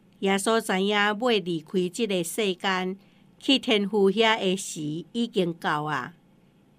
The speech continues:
伊既然疼这世间伊家己的人，但伊袂表示疼因到最后。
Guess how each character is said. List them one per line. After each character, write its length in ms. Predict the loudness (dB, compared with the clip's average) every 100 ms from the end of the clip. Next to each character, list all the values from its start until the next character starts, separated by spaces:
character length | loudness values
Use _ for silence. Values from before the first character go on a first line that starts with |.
| _ -4
伊 180 | -2 -2
既 280 | 2 2
然 320 | 2 2 0 0
疼 280 | 0 0
这 160 | 0 -4
世 360 | -2 2 2 2
间 440 | 0 0 -2 -8 -14
伊 200 | -6 -6
家 200 | -2 -2 -2
己 300 | -2 -2 0
的 180 | -4
人， 460 | -4 -6 -6 -8 -12 -14 _ _ _ _ _ 0
但 260 | 2 2
伊 200 | 2 0
袂 240 | 2 2 2
表 300 | 0 0 0
示 300 | -2 -4 -4
疼 340 | 0 2 2
因 260 | 2 -2 -2
到 260 | 0 0
最 320 | 0 -2 -2 0
后。 500 | -2 -4 -4 -8